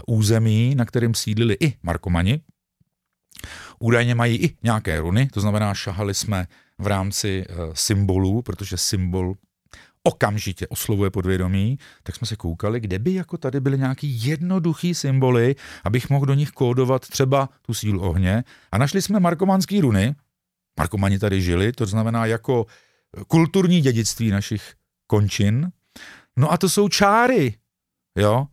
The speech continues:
Ta runa ohně je prostě, to jsou tři čáry. Jedna, druhá, třetí. A ten šuplíček v tom podvědomí, respektive chrám, řekněme, já mám označený těma třema čárama, to znamená, je to jednoduchý,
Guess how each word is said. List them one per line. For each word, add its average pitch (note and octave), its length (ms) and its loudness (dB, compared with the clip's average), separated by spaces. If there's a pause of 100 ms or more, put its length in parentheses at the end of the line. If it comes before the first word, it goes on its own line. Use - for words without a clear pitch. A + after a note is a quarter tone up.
(280)
Ta C#3+ 160 2
runa C#3+ 260 2
ohně A2+ 600 0 (300)
je A#2+ 100 2
prostě, C#3 420 0
to C3+ 140 -6
jsou D3+ 220 -2 (140)
tři - 260 -2
čáry. F3 580 0 (180)
Jedna, D#3 640 0 (120)
druhá, B2+ 680 0 (220)
třetí. D#2 640 -6 (480)
A G2 100 -4
ten C3+ 180 2
šuplíček F3 760 2
v - 40 -18
tom G#2 180 0
podvědomí, A#2 580 0
respektive A#2 540 -4
chrám, F2+ 560 0
řekněme, D#2+ 640 -4 (360)
já A2+ 160 0
mám D#3+ 240 0
označený B2+ 640 -2
těma C#3 420 -2
třema C3 340 -4
čárama, A#2+ 600 -2
to G2+ 100 -4
znamená, G#2 280 0
je G#2+ 60 -2
to A2+ 140 -2
jednoduchý, G#2+ 1080 -2